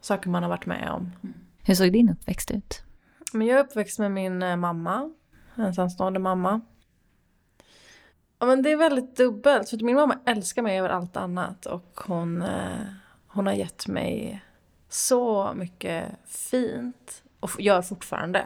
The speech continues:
Speaker 1: Alltså, vi har en väldigt nära relation. Ehm, hon har ju tutat i mig att jag är bäst i världen.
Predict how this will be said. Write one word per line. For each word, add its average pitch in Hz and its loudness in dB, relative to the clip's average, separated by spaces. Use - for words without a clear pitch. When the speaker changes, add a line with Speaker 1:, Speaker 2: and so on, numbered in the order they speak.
Speaker 1:
Alltså, 175 -8
vi 175 0
har 170 0
en 170 -6
väldigt 170 -8
nära 156 -2
relation. 165 -8
Ehm, 165 -8
hon 226 4
har 185 2
ju 180 0
tutat 180 -6
i 214 -2
mig 170 -2
att 170 -6
jag - -4
är 156 -10
bäst - -2
i 175 -4
världen. 165 -2